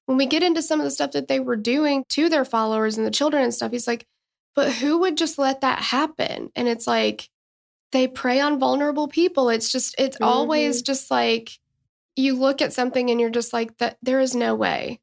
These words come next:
Speaker 1: Like, how?" But everything that they did was completely calculated to get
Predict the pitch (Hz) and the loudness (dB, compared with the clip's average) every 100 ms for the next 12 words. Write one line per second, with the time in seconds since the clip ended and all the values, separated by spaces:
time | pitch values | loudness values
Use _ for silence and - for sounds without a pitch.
0 | - 220 196 180 - _ _ _ _ _ | -4 -2 -2 -4 -16 _ _ _ _ _
1 | _ _ _ - 262 269 247 58 60 - | _ _ _ -2 0 2 0 0 -4 -8
2 | _ - _ 240 254 233 220 220 - - | _ -20 _ -4 0 2 0 -4 -18 -4
3 | 269 277 277 339 349 349 339 311 247 269 | 0 0 0 0 2 2 2 2 2 0
4 | 269 226 233 240 233 - 247 - 254 180 | 2 0 0 0 -2 -2 -4 0 -2 0
5 | 240 220 214 220 214 208 196 196 208 _ | -2 -2 -2 -2 -2 -2 -2 -2 -6 _
6 | _ _ _ _ - 254 226 220 208 | _ _ _ _ -2 -2 2 0 0